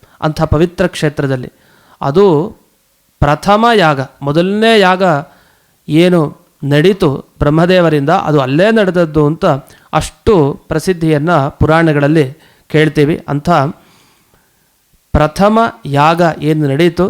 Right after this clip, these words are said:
ಬ್ರಹ್ಮದೇವರಿಂದ, ಅದು ಪ್ರಯಾಗದಲ್ಲಿ, ಹಾಗಾಗಿ ಪ್ರಯಾಗ ಅಂತ ಅದಕ್ಕೆ ಹೆಸರು ಬಂದಿದೆ ಅಂತ ಕೇಳ್ತೀವಿ. ಇಂಥ ಪವಿತ್ರವಾದ ದೇವತೆಗಳ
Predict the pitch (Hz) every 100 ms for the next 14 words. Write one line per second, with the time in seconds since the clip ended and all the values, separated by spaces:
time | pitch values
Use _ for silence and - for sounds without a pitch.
0 | - _ _ _ _ _ - 143 165 180
1 | 170 156 147 165 - 160 160 - 135 143
2 | 165 165 160 208 - - 147 147 202 -
3 | 160 180 175 147 143 139 131 147 190 143
4 | 147 175 131 - _ - 147 - 220 190
5 | 160 147 139 131 - 170 135 - - 139
6 | 131 135 - _ _ _ _ _ _ 180
7 | 214 208 202 - 170 202 - 220 196 175
8 | 156 156 135 196 - _ _ _ _ 147
9 | 165 170 165 151